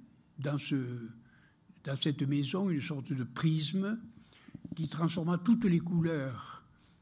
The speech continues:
de l'arc-en-ciel dans une sorte de blancheur, de cette blancheur du voyage initiatique de Tintin au sommet de l'Himalaya. Et par conséquent, je crois qu'elle avait amené,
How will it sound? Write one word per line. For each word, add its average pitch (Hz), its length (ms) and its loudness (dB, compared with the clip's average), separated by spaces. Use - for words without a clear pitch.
de 143 160 -2
l'arc-en-ciel 156 960 0
dans 135 160 -2
une 147 260 0
sorte 160 300 -4
de 139 140 2
blancheur, 156 800 -4
de 143 100 -2
cette 143 300 -2
blancheur 135 640 -2
du 131 120 -4
voyage 139 400 0
initiatique 139 680 -2
de 135 100 -2
Tintin 135 560 -6
au 131 80 -4
sommet 135 320 -2
de 127 80 -4
l'Himalaya. 123 640 -6
Et - 80 -8
par 139 160 -4
conséquent, 156 480 0
je 135 80 0
crois 165 420 -4
qu'elle 139 180 0
avait 135 240 0
amené, 139 600 0